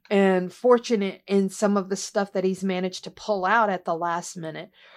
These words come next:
But honestly, when we just saw his ceiling, I, I won't say he's not built for the U F C. I'll say he's not built for the rankings at all. And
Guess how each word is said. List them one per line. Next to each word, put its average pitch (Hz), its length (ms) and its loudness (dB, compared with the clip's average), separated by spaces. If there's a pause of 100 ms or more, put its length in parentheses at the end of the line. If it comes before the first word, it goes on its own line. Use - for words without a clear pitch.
(200)
But 208 160 2
honestly, 196 680 0
when 202 300 0 (280)
we 214 400 0 (320)
just 233 360 4
saw 226 240 4
his 202 280 -2
ceiling, 214 480 -10
I, 320 240 4
I 311 100 4
won't 370 200 4
say 302 220 4
he's 262 180 -4
not 240 240 -4
built 233 160 -2
for 240 100 -4
the 208 120 -2
U 208 160 2
F 185 100 0
C. 196 220 -4
I'll 175 140 0
say 233 200 -4
he's 233 180 -6
not 202 360 -4
built 190 260 0
for 185 80 -2
the 165 120 -6
rankings 160 760 -8 (360)
at 208 300 0
all. 254 480 2 (500)
And 233 460 2